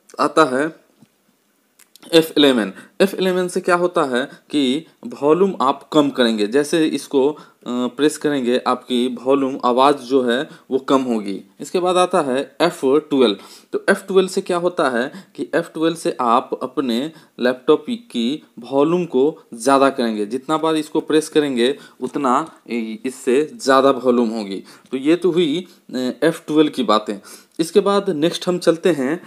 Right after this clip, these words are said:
यहाँ पे वन देख रहे हैं, टू देख रहे हैं। तो अगर आप जैसे वन प्रेस करते हैं तो वन हमारी प्रेस होगी, टू प्रेस करते हैं तो टू हमारी प्रेस होगी, तीन प्रेस करते हैं तो तीन हमारी प्रेस होगी,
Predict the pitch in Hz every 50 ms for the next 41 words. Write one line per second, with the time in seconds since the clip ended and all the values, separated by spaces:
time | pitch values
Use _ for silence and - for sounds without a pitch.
0 | - - _ - 131 135 147 165 160 - - 139 165 196 208 - _ _ _ _
1 | _ _ _ _ _ _ _ _ _ _ _ _ _ _ - - _ _ - -
2 | - - - _ _ - 135 135 175 208 214 214 196 170 170 165 - 180 165 170
3 | 175 175 180 175 180 - 185 180 185 151 143 143 139 139 127 117 127 117 110 120
4 | 113 104 - - - - _ - - 147 - 156 160 165 185 180 - 151 156 151
5 | - 127 113 131 139 143 156 151 151 - 175 180 175 147 127 147 151 165 170 170
6 | 170 170 - 151 151 156 156 - - 156 151 - - 160 151 147 151 151 151 -
7 | 117 104 107 113 120 123 131 131 127 131 131 131 127 131 131 135 131 - - 131
8 | 127 123 123 131 135 135 135 - - - - _ _ - 175 180 180 175 - 156
9 | 165 160 160 - 165 156 151 - - 160 147 135 117 98 104 - - 110 117 123
10 | 123 127 123 123 123 127 127 120 - _ _ - 131 120 131 131 127 - 131 120
11 | 120 127 131 131 - - - - _ _ _ - 160 165 170 165 170 160 160 160
12 | - - 175 160 160 - 160 151 127 110 107 101 - - 113 123 123 127 127 127
13 | 127 123 127 127 123 127 127 127 - 131 120 117 127 131 131